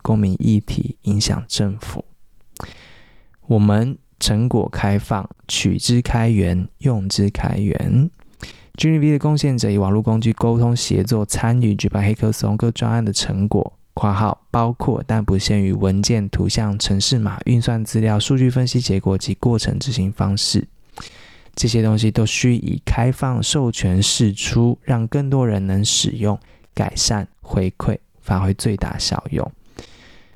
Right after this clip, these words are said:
我们很欢乐，也想改变现状。我们喜欢找到问题，乐于讨论解决方案，愿意动手尝试解决问题。我们在不同领域之间找到合作的途径，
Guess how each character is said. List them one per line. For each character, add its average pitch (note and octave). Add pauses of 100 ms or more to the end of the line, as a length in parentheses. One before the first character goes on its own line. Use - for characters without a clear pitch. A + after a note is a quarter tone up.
(260)
我 A2+
们 C3+
很 C3+
欢 C3+
乐， D3+
也 A2+
想 G#2
改 -
变 G2+
现 G#2+
状。 - (380)
我 A#2+
们 B2+
喜 C3+
欢 C3
找 A#2
到 A2+
问 B2+
题， G2
乐 A2
于 G2
讨 -
论 G#2+
解 G2
决 -
方 F#2+
案， G2
愿 A2+
意 A2+
动 B2
手 -
尝 G#2
试 G#2+
解 G#2
决 G#2+
问 G#2
题。 -
我 -
们 G#2+
在 A#2+
不 D3+
同 A2
领 F#2+
域 G#2+
之 G#2+
间 G#2+
找 B2+
到 F#2+
合 G2
作 A#2+
的 G#2+
途 G2+
径， A2